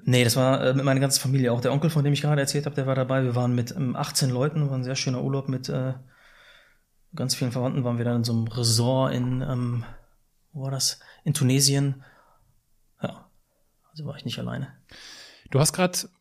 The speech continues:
Speaker 2: <clears throat> das hast du jetzt schon zweimal angesprochen, dass, dass, mm, dass diese Veränderung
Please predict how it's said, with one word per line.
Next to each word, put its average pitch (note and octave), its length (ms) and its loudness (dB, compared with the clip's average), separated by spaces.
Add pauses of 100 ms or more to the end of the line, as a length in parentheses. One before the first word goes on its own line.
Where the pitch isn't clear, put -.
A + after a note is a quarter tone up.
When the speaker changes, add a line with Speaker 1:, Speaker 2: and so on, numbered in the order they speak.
Speaker 2:
<clears throat> - 200 -20
das F#3+ 100 2 (1200)
hast C#3 120 2
du E3 40 4
jetzt D#3 80 2
schon D3 120 2
zweimal E3 300 2
angesprochen, A2+ 440 0
dass, A#2 140 -2
dass, - 420 0
mm, C3 460 0 (380)
dass - 120 -2
diese C#3 220 2
Veränderung D#3 1000 2